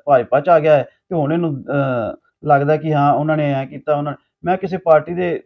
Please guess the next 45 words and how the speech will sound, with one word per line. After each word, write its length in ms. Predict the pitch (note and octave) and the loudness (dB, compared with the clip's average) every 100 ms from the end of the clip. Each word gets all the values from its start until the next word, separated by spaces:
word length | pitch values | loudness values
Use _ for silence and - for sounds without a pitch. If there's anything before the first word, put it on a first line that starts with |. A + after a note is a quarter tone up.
| - | -4
ਅਹ, 260 | D3+ C#3+ | -2 0
ਹੱਕ 160 | C3 - | -2 -4
'ਚ 100 | - | -10
ਨਹੀਂ, 240 | D#3 G3 G3+ _ _ _ | -6 -6 -8 _ _ _
ਪਰ 360 | E3 F3+ D#3+ - _ _ | 4 6 4 2 _ _
ਜਿਹੜੇ 220 | D#3+ G3 | 0 2
ਗਦਾਰ 420 | F3 D3 D3+ D#3 E3 | 2 6 8 10 8
ਨੇ, 300 | E3+ F3 B2+ | 2 -2 -4
ਜੇ 280 | B2+ D#3+ | -6 0
ਆਪਾਂ 220 | F3 D#3+ E3 | 0 0 -2
ਇਹਨਾਂ 100 | E3+ | -4
ਨੂੰ 80 | |
ਸਬਕ 320 | D#3 C#3 D3 D#3 | -4 -4 -4 0
ਨਾ 200 | C#3+ E3 | 0 0
ਸਿਖਾਇਆ, 460 | - D3+ C#3 B2 - _ | 0 2 4 4 0 _
ਜਿਹੜੇ 140 | D#3+ F3 | -10 -2
ਪਾਰਟੀਆਂ 380 | D3+ D3 D#3 E3 | 2 2 2 -2
ਛੱਡ 200 | D#3 C#3+ | 0 0
ਛੱਡ 160 | D#3 | -2
ਜਾਂਦੇ 340 | D3+ C#3 C3+ D3 | 0 -2 -2 -4
ਨੇ, 140 | C#3 - _ - | -6 -10 _ -6
ਇਹ 80 | F#3 | -2
ਕੱਲ੍ਹ 260 | D#3+ E3 | 4 6
ਨੂੰ, 300 | F#3+ F#3 C#3+ | 6 2 -2
ਅਹ, 520 | - - D#3+ D3+ D3 C#3+ | -6 2 4 4 6 4
ਆਪਣਾ 240 | C#3+ F3 | 4 4
ਹੋਰ 180 | D#3 F#3+ | 4 2
ਨੁਕਸਾਨ 380 | F3+ - D3+ D3 | 0 0 -2 0
ਕਰਨਗੇ। 440 | D3+ D3 B2 G#2+ _ _ - | -2 -4 -6 -10 _ _ -14
ਜਿਹੜਾ 340 | C#3 F3+ F#3+ F3 | -2 4 6 6
ਤੁਸੀਂ 280 | E3+ D#3 | 2 -6
ਵੀ 80 | F#3+ | -4
ਦੇਖੋ 280 | E3+ E3 F3 | -4 -6 -6
ਪੜ੍ਹਿਆ 260 | - E3 F3 | -2 2 2
ਲਿਖਿਆ 300 | E3+ E3+ D#3+ | 0 0 -2
ਸਟੈਂਡ 320 | - D3+ D3 | 0 0 2
ਵਾਲਾ 160 | D#3+ | 2
ਨੇਤਾ 460 | E3 D3 - D3+ - _ _ _ | 0 0 2 2 2 _ _ _
ਚੁਣੋ 300 | E3+ F3+ G3 | -2 0 0
ਤਾਂ 260 | F3+ D#3+ E3 | 0 -2 -2
ਕਿ 140 | F3 | -6
ਇਹਨਾਂ 260 | E3+ E3+ E3+ | -4 -2 0
ਨੂੰ 180 | D3+ | 2
ਅਕਲ 160 | C3+ E3+ | 2 6
ਆਵੇ 320 | E3+ F3+ F#3 | 6 4 -2